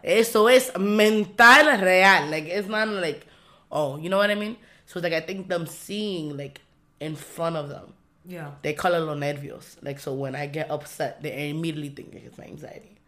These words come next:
Speaker 1: So they don't know how to differentiate between me getting upset, me getting mad, or me having an anxious breakdown.
Speaker 2: Mm-hmm.
Speaker 1: Like, they don't know how to differentiate between the three.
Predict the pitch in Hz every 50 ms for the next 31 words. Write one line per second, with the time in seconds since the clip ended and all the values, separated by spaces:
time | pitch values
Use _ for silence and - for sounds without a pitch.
0 | _ _ _ _ _ _ - - 143 156 165 156 156 151 151 147 135 151 135 139
1 | 135 143 139 143 - - - 135 131 - - 135 135 123 - - - - - 143
2 | 143 143 143 139 143 147 147 143 139 139 135 135 - - 160 160 160 - - _
3 | _ _ _ _ _ _ _ _ 139 139 139 143 139 135 135 139 143 127 131 131
4 | 135 131 139 - _ _ _ _ _ _ _ _ - 143 139 139 143 139 135 139
5 | 135 139 139 143 139 - - - - - - - - - - - _ - - -
6 | _ _ _ _ _ _ _ _ 190 185 165 160 151 143 - - 139 135 131 143
7 | 139 131 139 131 127 - 139 131 127 123 139 135 127 127 123 123 127 139 131 131
8 | - - 123 123 123 117 - - 131 127 - - - - - - - - - -
9 | -